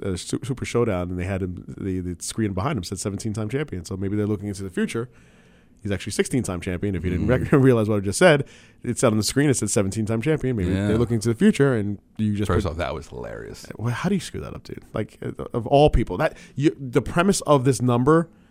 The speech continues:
Speaker 1: and not to mention the fact that it might be more because he's been in other promotions besides W C W,
Speaker 2: Oh,
Speaker 1: like,
Speaker 2: yeah.
Speaker 1: for years and years and years. The, the reason why you have the whole, the whole number is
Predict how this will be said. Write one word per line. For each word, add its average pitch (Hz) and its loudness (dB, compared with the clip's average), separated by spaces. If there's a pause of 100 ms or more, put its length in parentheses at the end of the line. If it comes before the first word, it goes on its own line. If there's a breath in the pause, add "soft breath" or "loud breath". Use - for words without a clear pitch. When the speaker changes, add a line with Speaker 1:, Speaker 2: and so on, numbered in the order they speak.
(240 soft breath)
Speaker 1:
and 127 0
not 135 2
to 139 0
mention 135 2
the 113 0
fact 117 0
that 113 0
it 131 2
might 131 2
be 117 0
more 113 2
because 101 -2
he's 98 -4
been 104 0
in - -6
other 107 -2
promotions 104 -4
besides 90 -4
W 95 -4
C 90 -6
W, 90 0
Speaker 2:
Oh, 104 6
Speaker 1:
like, 87 0
Speaker 2:
yeah. - -8
Speaker 1:
for 107 -4
years 101 0
and 98 -2
years 87 -4
and 90 -4
years. 87 -2 (520 soft breath)
The, 131 6
the 127 2
reason 127 4
why 120 2 (320)
you 117 0
have 113 2
the 110 0
whole, 117 0
the 120 2
whole 147 6
number 117 4
is 104 0